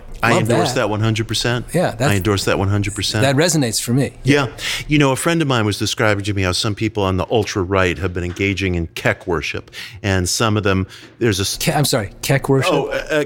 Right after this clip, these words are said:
Speaker 1: uh, Ke-, Kek being sort of a, well, Kek was a Egyptian god of chaos who might be associated with the underworld. The infamous meme of Pepe the Frog is an expression for some on the ultra-right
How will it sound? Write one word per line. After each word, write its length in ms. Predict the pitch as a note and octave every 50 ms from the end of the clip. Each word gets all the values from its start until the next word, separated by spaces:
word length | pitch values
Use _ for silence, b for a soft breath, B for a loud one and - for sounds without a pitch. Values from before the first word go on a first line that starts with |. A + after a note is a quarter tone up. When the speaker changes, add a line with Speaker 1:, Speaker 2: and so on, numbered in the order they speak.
| - -
Speaker 1:
uh, 100 | - C#3 B2
Ke-, 280 | - - E3+ D#3+ - -
Kek 280 | - D#3 D3+ C3 - -
being 300 | C3+ B2 A#2 A2+ A2 G#2
sort 240 | - - B2 A#2 G#2+
of 140 | G#2 G2
a, 240 | G#2+ G2+ G2 G2 G2 B B B B
well, 320 | C#3 D3+ C#3+ C3 - - B B B B B
Kek 280 | - F#3+ F#3 F#3 -
was 460 | C#3+ C3+ C3 B2 A#2+ A#2 A2+ - - - B B B B B B _ _ _ -
a 480 | A#2+ A#2 A2+ G#2+ G#2 G#2 G2+ G#2 G#2 G2+ F#2+ -
Egyptian 760 | - A#2+ G#2+ G#2 A#2+ C3 B2+ - - C3 A2+ G#2 G2+ G2+ G2+ - G#2
god 480 | G2 A2 G2+ G2+ G2+ G2 F#2+ F#2+ F#2+ F2+
of 400 | - F#2+ F#2+ F#2 F2+ F2 - -
chaos 540 | - D3+ D3 A#2+ F2+ C#2 C2 - - - - B B B B
who 140 | B B2 G#2
might 240 | G2+ G#2 G#2 G#2
be 120 | - G2 F#2
associated 680 | F2+ - - - - G#2 F#2+ - - G#2+ F#2+ F#2 F#2+ E2
with 120 | F#2 F2
the 120 | - F#2 F#2
underworld. 680 | G2 G#2 F#2+ G2 F#2+ F#2 F#2 F#2 F#2 F2+ F2 F2 - B B B B B B B B B B -
The 460 | A#2+ A2+ A#2+ A2 G#2 G2+ G2+ G2+ G2 F2+ - - -
infamous 560 | C#3+ C3+ B2+ - B2+ A#2+ G#2+ F#2+ F2+ - -
meme 320 | G#2 A2 G#2+ G#2 G#2 G2
of 200 | F#2 E2+ - - -
Pepe 360 | - B2+ A#2 - A2 G#2 G2
the 100 | F2 F2
Frog 580 | E2+ - - A2+ G2+ G2+ G2+ G2 F#2+ F#2+ F#2 - - -
is 300 | C3+ A#2+ G#2 F#2+ - - _ -
an 100 | A2+ G#2
expression 720 | F#2+ - - - - - - B2 G#2+ - - G#2 D#2 D2+
for 160 | - - A#2
some 380 | - - - C3+ A#2+ G#2+ G#2 G2
on 140 | F2+ F2+ F#2+
the 100 | F#2+ F#2+
ultra-right 680 | F#2 F#2 - - F2+ E2 F2 G2 F#2+ F#2 F2 F2